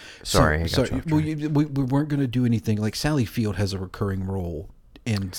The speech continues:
Speaker 1: the later
Speaker 2: Right, you're kind
Speaker 1: seasons.
Speaker 2: of limiting it to
Speaker 1: This is
Speaker 2: episodes, sorry,
Speaker 1: like
Speaker 2: 'cause of course I, I watched the episode that we're talking about later today.
Speaker 1: Yeah.
Speaker 2: Um,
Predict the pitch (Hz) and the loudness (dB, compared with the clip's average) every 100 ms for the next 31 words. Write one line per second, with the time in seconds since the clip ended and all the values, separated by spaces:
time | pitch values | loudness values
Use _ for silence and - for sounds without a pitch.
0 | - 117 104 131 139 - 131 160 160 120 | -6 -2 2 6 4 4 2 4 4 4
1 | 123 113 101 95 90 - - 101 85 - | 4 4 4 4 2 0 0 0 2 2
2 | 117 151 170 165 113 90 - 117 120 151 | 2 4 2 4 4 4 2 0 2 0
3 | 139 - 131 127 - 113 113 107 110 - | 0 2 4 2 -2 -2 2 0 0 -2
4 | 98 90 92 - 87 80 85 90 85 82 | -2 -2 -2 -4 -4 -4 -4 -4 -6 -6
5 | - - 87 80 82 82 80 78 - - | -10 -4 -2 -2 -6 -6 -6 -8 -10 -8
6 | 82 - - - 78 85 127 - - - | -8 -8 -12 -8 -6 -2 -2 -2 -10 -12
7 | - 90 85 82 | -2 0 0 -2